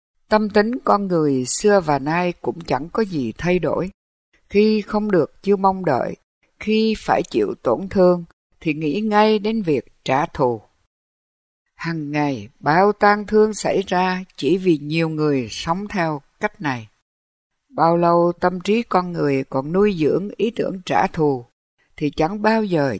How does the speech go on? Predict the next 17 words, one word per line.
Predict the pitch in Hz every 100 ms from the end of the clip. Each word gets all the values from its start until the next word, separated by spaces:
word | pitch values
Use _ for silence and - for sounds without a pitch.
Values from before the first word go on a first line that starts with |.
| -
chấm | 165 208
dứt | 208 247 _
những | 151 139
nỗi | 180 151 190
đau. | 170 165 160 _ _ _ _ _ _
Ngược | 170 165 -
lại, | 156 143 - -
còn | 143 143
gây | 143 185 220
ra | 202 214 208
tổn | - 131 - 202
hại | 185 117
nặng | 147 151 143 -
nề | 156 135 107
hơn. | 127 160 156 151 _ _ _ _ _ _ _ _ _ _ _
Thế | - 202
nên | 202 180 175 175 175